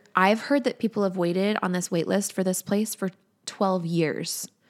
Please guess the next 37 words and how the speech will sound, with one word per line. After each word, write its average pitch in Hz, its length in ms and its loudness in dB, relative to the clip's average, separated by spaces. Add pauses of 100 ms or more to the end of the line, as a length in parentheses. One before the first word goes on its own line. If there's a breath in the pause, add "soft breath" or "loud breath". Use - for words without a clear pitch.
(220 soft breath)
and 190 160 2
never 170 240 0
got 160 220 -2
in. 160 260 -6
And 185 100 0
I 170 140 4
don't 208 140 2
know 214 120 2
what 175 520 0 (220)
angel-, 185 500 2
angelic 180 640 2
stuff - 400 0
happened. 311 480 0 (800 loud breath)
I 185 140 6
mean, 196 160 4
I 185 80 4
do 190 240 2
think 220 220 -2
part 226 160 0
of 214 60 0
it's 208 100 -4
manifestation. 208 520 0
I 180 100 -2
do 175 280 0
think 185 300 -4
the 185 100 0
Lord 170 320 0
was 175 160 -4
just 170 220 -4
aware 156 320 -2
of 170 160 0
us 180 360 -2
and, 165 320 -6 (160)
and 170 140 -8
it 165 80 -8
was - 160 -8
just - 260 -10